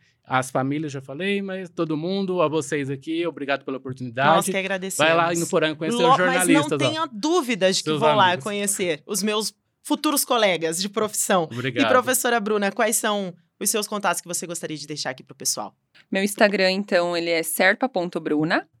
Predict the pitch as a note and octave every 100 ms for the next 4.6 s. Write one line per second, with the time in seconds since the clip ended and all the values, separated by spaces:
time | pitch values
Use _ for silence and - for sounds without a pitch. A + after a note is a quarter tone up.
0 | - G#3+ A3 A#3 B3 G3 G3+ A#3+ G#3 G#3
1 | F#3 G3 A#3 D4+ - G#3+ G3 F#3 E3+ D#3
2 | D3+ E3 F#3 - - F#3+ G3 F#3+ F3+ F3+
3 | E3+ E3+ G3+ - - G#3+ G3 G#3+ A#3+ G3
4 | G#3 - B3 - - -